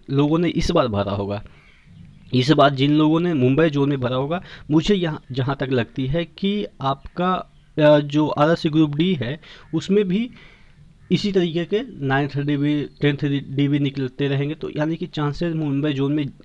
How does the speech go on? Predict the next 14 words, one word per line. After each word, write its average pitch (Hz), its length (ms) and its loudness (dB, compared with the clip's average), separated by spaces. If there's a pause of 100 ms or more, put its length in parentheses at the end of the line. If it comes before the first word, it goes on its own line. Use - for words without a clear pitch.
काफ़ी 127 280 -2
है। 156 200 -2
वहाँ 120 280 -2
पे 139 80 0
दो, 127 320 0
अ, 113 220 0
मुंबई, 117 300 0
अ, 104 380 0 (640)
जोन 110 380 -2
है, 147 180 -2 (400)
तो 143 100 2
वहाँ 139 420 4
पे 156 140 0
दो, 135 300 2